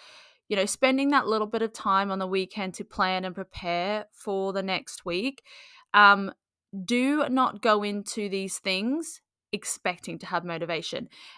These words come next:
And I would say do the complete opposite. When you wake up in the morning, and this isn't like a, like a Debbie Downer or a negative thing, but when you wake up in the morning, or when you're, you know, having to go to the gym and exercise, like, don't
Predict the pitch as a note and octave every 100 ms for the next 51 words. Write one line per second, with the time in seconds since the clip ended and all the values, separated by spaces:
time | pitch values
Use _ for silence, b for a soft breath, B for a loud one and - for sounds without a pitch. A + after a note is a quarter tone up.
0 | B G#3+ - G#3 A3 G#3 - A3+ G3 F#3+
1 | F3+ G3+ A3+ A#3 B3 A3+ G3+ F#3 - -
2 | F#3 F3+ - - - G3 G#3 B3+ G#3+ F#3
3 | F#3 F#3+ G3+ F#3+ F#3+ F3+ F3+ - G#3 A3+
4 | D#4 D#4 D4 G3 F#3 E3+ E3+ F3 E3+ -
5 | E3+ F3+ F#3+ F#3 F3 E3+ E3 D#3 E3 E3+
6 | D#3+ E3+ - E3 D#3+ D3 b b b G3
7 | A3+ D#4+ C#4+ B3+ A3+ G#3 G3+ F#3 D#3+ E3
8 | E3 E3 - D#3+ E3 E3+ - B B B
9 | G3 A#3 C4 C#4 C4 - A3 F3+ F3 G3
10 | G#3 G3 G3 - G#3 F3 F3+ F#3 F#3 F3
11 | F3 E3+ E3+ E3 - - G3+ - D#3+ D#3
12 | E3 F#3 A3 A#3 A#3+